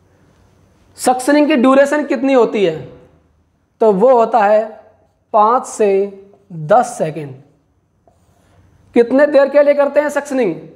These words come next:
Five to ten second। अगर दस second से अगर prolong कर देंगे, दस second से अगर ज़्यादा कर देंगे suctioning तो क्या होगा? Cyanosis,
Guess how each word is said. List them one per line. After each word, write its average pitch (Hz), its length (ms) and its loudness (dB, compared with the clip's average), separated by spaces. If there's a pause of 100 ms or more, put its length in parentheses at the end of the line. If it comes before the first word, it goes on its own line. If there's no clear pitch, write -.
(340)
Five 262 360 0
to 285 240 -4
ten 294 240 0
second। 226 400 0 (920)
अगर 302 280 2
दस 311 300 0
second 311 300 0
से 320 100 -2
अगर 294 160 2
prolong 302 480 2
कर 277 120 2
देंगे, 269 320 2 (340)
दस 277 200 0
second 285 240 -2
से 285 100 -2
अगर 277 220 0
ज़्यादा 233 300 2
कर 269 160 2
देंगे 277 220 0
suctioning 247 440 -4 (180)
तो 262 100 4
क्या 277 200 0
होगा? 233 260 2 (760)
Cyanosis, 262 720 0